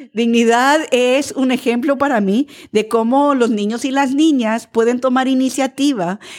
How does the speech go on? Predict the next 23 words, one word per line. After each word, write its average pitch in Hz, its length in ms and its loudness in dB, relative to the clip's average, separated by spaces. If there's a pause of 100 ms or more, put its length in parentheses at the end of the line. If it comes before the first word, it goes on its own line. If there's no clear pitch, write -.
(140)
y 220 160 2
pueden 226 360 2
estar 240 280 0
fortaleciendo 214 640 -2
su 180 200 -6
propia 262 520 0
resiliencia, 277 960 0 (360)
eh, 208 280 2
después 208 360 0
de 208 80 0
un 202 100 -4
desastre 202 640 -6 (300)
y 233 140 0
en 233 120 2
ayuda 208 380 2
de 196 100 2
otras 180 240 -2
personas. 170 520 -8 (260)
Dignidad 240 540 0
fue 254 160 -2
creada 233 640 0
por 233 240 0
Gabriela. 175 500 -4